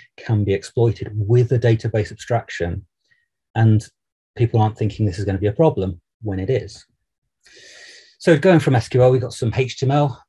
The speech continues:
This is your classic, um, H T M L, uh, encoding problem. Um, what we're gonna do is just basically do that. Um, Spamton just puts in the script tag, uh, and is running the evil alert.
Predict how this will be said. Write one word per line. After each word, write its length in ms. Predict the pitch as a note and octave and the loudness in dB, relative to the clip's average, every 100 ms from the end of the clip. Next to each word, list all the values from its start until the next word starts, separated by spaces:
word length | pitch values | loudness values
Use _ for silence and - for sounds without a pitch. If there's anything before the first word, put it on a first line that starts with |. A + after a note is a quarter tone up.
| _ | _
This 140 | B2 - | -10 -6
is 60 | |
your 120 | G#2 G#2 | -8 -4
classic, 560 | A#2 G2 A2 E2+ - - - A#2 | -4 -4 -6 -6 -10 -20 -8 -4
um, 720 | G#2 G2+ G2 G2 F#2+ F#2 E2+ _ - | 0 0 -2 -2 -4 -6 -10 _ -8
H 160 | B2+ - | -8 -6
T 80 | A2 | 0
M 60 | |
L, 280 | G#2+ G2+ - _ | 2 2 -2 _
uh, 160 | A2 G#2+ | -4 -2
encoding 380 | A2+ A#2 A#2 A#2 | -2 -2 -2 -2
problem. 420 | C#3 C3+ F3 F#3+ _ _ _ _ B2 | -4 -2 -4 -6 _ _ _ _ -4
Um, 580 | A2 A2+ A2 G#2+ G#2 - _ _ - | 0 2 2 0 -2 -10 _ _ -12
what 160 | B2+ | -6
we're 60 | A#2+ | -4
gonna 160 | A2 A2 | -4 -4
do 420 | B2 B2 A#2+ A#2+ | -2 0 0 -4
is 100 | A#2 | -10
just 200 | - - _ _ _ _ | -14 -16 _ _ _ _
basically 520 | F2 G#2 - G2 A2+ - | -12 -12 -10 -10 -10 -6
do 180 | A2+ A2+ | -6 -4
that. 280 | D3 C#3+ - G#2+ | -4 -6 -6 -2
Um, 580 | G#2 G2+ G2 G2 F#2+ - _ _ - | 2 2 0 0 -4 -8 _ _ -12
Spamton 400 | - A2 G#2+ A2 | -4 -2 0 -2
just 180 | A2+ - | -2 -6
puts 280 | A#2 - | -8 -2
in 240 | A#2 A2 A#2 | 0 2 0
the 60 | |
script 260 | A2 F#3+ - | -4 -8 -8
tag, 200 | F#2+ E2 - _ _ G#2 | -10 -10 -18 _ _ -8
uh, 340 | G2+ G2 G2+ G2+ | -6 -4 -6 -4
and 160 | G2+ | -2
is 160 | G#2 - | -2 0
running 420 | G2+ G#2+ A#2+ - - | 0 2 0 -2 -12
the 120 | - A2+ | -6 -2
evil 440 | A2+ B2 D3 - | 0 0 0 -2
alert. 440 | C3+ G3 - - | -4 -4 -4 -8